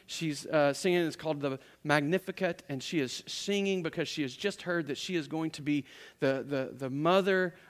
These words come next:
of Jesus, the Savior of the world, and her response to God is worship, and she says this in the midst of her song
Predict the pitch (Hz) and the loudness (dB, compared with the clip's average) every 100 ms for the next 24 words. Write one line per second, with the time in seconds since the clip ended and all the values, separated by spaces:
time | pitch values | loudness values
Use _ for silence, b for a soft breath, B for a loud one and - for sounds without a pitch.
0 | - 147 135 - - 170 185 170 165 156 | 2 4 4 -2 -2 2 4 4 0 -2
1 | 143 - 185 180 175 170 147 139 143 151 | -8 0 4 4 4 2 0 -2 0 0
2 | 147 - 131 175 165 147 - 180 190 - | 0 -2 -2 0 0 -2 -4 -4 -4 -4
3 | 143 165 165 135 120 107 - 160 196 208 | -2 2 2 0 -4 -4 0 2 2 0
4 | 196 B B - 131 - 190 - 165 151 | -4 B B -6 -4 -2 -4 0 2 2
5 | 131 - - b b b - 147 170 135 | 0 -6 -14 b b b -2 4 6 4
6 | - 165 156 165 170 - 139 135 143 - | 0 2 4 2 -2 -6 -8 -4 -4 -2
7 | 147 127 113 110 | -4 -2 -4 -8